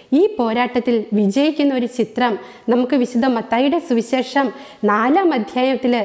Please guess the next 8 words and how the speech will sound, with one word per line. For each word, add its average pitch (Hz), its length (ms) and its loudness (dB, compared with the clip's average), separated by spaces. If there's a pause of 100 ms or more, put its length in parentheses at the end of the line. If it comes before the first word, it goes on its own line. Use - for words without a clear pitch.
(160)
നമുക്ക് 208 320 0
കാണാൻ 226 300 0 (100)
സാധിക്കുമല്ലോ. 214 640 0 (920)
ആദ്യമേ 339 400 2
നമ്മൾക്ക് 220 360 0 (520)
തിന്മയ്ക്കെതിരെയുള്ള 269 840 2 (360)
ആന്തരിക 349 440 2 (100)
പോരാട്ടത്തെപ്പറ്റി 220 840 -2